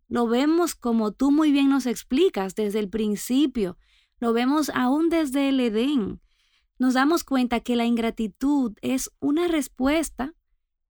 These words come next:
por nuestra condición caída, Wendy. O sea, el pecado que mora en nosotras nos predispone a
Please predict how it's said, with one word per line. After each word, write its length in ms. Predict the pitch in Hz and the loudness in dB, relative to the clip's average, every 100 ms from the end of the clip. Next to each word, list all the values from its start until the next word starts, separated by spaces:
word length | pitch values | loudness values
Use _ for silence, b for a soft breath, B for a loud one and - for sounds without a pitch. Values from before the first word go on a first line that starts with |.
| _ _ _ | _ _ _
por 220 | 269 277 | -2 2
nuestra 460 | 269 277 269 269 269 | 4 4 2 -2 -4
condición 600 | - 262 254 - 277 285 | 0 0 0 0 0 0
caída, 580 | 320 302 294 339 403 262 | 0 0 2 4 4 2
Wendy. 420 | 247 349 339 233 | 2 2 2 2
O 80 | 208 | -2
sea, 360 | 220 208 - - | -4 -4 -6 -4
el 240 | 240 233 | -2 -2
pecado 880 | - 240 - 240 247 302 247 254 - _ _ _ _ | 0 -2 -2 0 2 2 0 -2 -6 _ _ _ _
que 180 | 254 247 | -2 2
mora 420 | 240 277 302 311 | 4 4 4 4
en 100 | 302 | 2
nosotras 920 | 294 262 - 240 214 202 196 196 - _ _ - | 2 0 0 0 0 -2 -6 -8 -12 _ _ -2
nos 580 | 240 240 240 233 - - _ _ | 2 2 2 -2 -8 -14 _ _
predispone 1200 | - 247 247 247 220 - - 240 269 277 208 196 - _ _ - | 0 0 2 0 -2 -6 -6 -2 2 2 2 -2 -10 _ _ -8
a 600 | 220 220 214 214 226 | -2 -2 -2 -4 -8